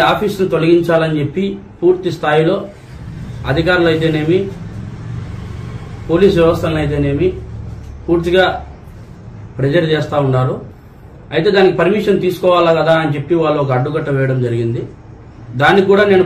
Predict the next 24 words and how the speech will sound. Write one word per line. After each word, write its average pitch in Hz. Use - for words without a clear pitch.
పర్మిషన్ 180
కోసం 175
శతవిధాలుగా 170
ప్రయత్నించినా 160
నాకు 147
పర్మిషన్ 156
చిక్కకోకుండా 143
చేసినారు. 127
కానీ 185
జగన్మోహన్ 190
రెడ్డి 180
ఇరవై 175
నాలుగు, 180
ఇరవై 175
ఐదో 170
తేదీ 160
వస్తున్నాడని 147
చెప్పి 156
ఇక్కడ 180
ఈ -
జగన్మోహన్ 185
రెడ్డి 165
ఇంటి 165
పక్కలో 180